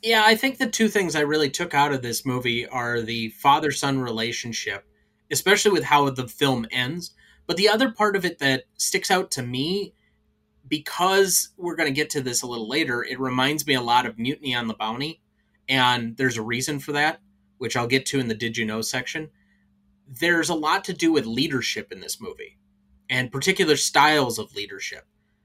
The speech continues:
One who is a little bit more understanding, understands the character of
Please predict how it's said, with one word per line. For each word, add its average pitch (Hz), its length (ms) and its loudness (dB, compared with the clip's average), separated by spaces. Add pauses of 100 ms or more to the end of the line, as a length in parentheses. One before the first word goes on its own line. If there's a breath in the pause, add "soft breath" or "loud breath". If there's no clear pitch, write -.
(300)
One 175 260 0
who 190 160 2
is 165 120 2
a 165 60 0
little 160 400 -2
bit 156 240 0
more 143 580 0 (600)
understanding, 151 1000 2 (400)
understands 156 520 0
the 131 80 -6
character 143 760 0
of 123 460 -6